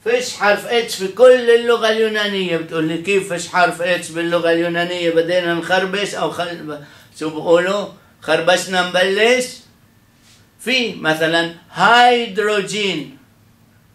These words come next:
هي في، هي جاي من اليوناني. كيف مكتوبة هيدروجين باليوناني؟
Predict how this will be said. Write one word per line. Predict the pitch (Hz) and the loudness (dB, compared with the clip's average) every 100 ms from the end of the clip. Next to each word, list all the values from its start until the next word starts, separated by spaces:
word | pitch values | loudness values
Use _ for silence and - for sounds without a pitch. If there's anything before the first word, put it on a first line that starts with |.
| _ - | _ -2
هي | 202 190 156 | 0 0 -6
في، | - 160 139 | -14 -12 -4
هي | 151 131 | 0 0
جاي | 127 143 165 | 0 -2 -2
من | 196 | -2
اليوناني. | 226 226 240 240 233 202 180 170 - _ _ _ _ _ _ | -2 0 0 2 2 2 -6 -12 -20 _ _ _ _ _ _
كيف | 269 285 | -2 -2
مكتوبة | 254 233 233 - 226 180 170 165 165 - _ _ _ | 2 0 0 -2 -2 0 0 -2 -4 -18 _ _ _
هيدروجين | 165 202 202 170 160 165 151 156 151 143 | 0 0 2 -2 -2 -2 -2 -4 -4 -4
باليوناني؟ | 139 139 139 139 135 117 110 107 | -6 -6 -6 -2 -2 -2 -4 -8